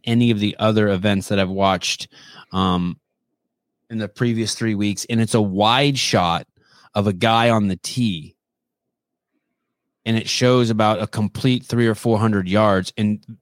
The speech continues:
with, w-, or, sorry, three or four hundred feet. And with that wide shot is the first time I ever got a perspective of really how far these guys are throwing it. It's, it's a really wide shot. The guy looks like an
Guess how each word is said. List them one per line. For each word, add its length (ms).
with, 140
w-, 220
or, 160
sorry, 280
three 180
or 60
four 160
hundred 240
feet. 420
And 160
with 240
that 200
wide 300
shot 340
is 160
the 80
first 260
time 200
I 80
ever 200
got 220
a 40
perspective 680
of 140
really 520
how 220
far 260
these 200
guys 280
are 80
throwing 420
it. 120
It's, 140
it's 180
a 80
really 460
wide 300
shot. 300
The 80
guy 200
looks 220
like 160
an 120